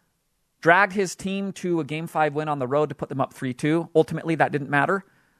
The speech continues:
uh, in this grand scheme of who won or who lost the series. It's turning into one of those lost performances of the playoffs I referenced on Friday, uh, an episode about Dame Lillard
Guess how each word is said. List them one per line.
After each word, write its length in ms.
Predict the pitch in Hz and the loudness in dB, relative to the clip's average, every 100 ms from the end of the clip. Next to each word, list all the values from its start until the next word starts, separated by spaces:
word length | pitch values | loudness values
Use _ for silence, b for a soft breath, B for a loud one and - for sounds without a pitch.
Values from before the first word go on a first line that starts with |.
| - | 0
uh, 160 | 139 139 | 6 6
in 440 | 143 147 147 143 127 | 4 0 0 -2 -2
this 260 | 135 - _ - 143 | -2 -4 _ -12 0
grand 280 | 156 160 | 2 2
scheme 300 | 156 156 151 | -2 -6 -4
of 240 | 147 131 120 | 2 0 2
who 140 | 151 | -2
won 240 | 135 139 135 | 0 -2 -2
or 60 | |
who 120 | 135 | -4
lost 260 | 131 127 - | 0 0 -2
the 60 | 131 | -8
series. 400 | 220 196 - - | -4 -4 -6 -18
It's 300 | _ - _ _ _ _ _ _ _ _ _ _ - | _ -20 _ _ _ _ _ _ _ _ _ _ -2
turning 280 | 170 160 | 0 0
into 320 | 160 156 165 147 | -2 -2 0 2
one 160 | 147 | 0
of 80 | 143 | 2
those 240 | 147 135 | 2 2
lost 260 | 139 143 - | 2 2 0
performances 540 | 151 156 147 147 143 | -4 -2 -2 -4 -8
of 80 | 139 | -6
the 80 | 135 | -4
playoffs 360 | 185 165 147 - | 0 0 0 -2
I 100 | 135 | 0
referenced 480 | 139 - 143 - | -2 -2 -8 -6
on 280 | 139 139 139 | -2 0 0
Friday, 340 | 135 165 - - _ | -2 -4 -4 -16 _
uh, 280 | 139 123 120 b b b b | -8 -6 -6 b b b b
an 60 | 135 | -4
episode 280 | - 151 | -2 -2
about 380 | 135 135 135 - | 4 6 4 2
Dame 180 | 143 143 | 0 0
Lillard 300 | 151 135 | -2 -4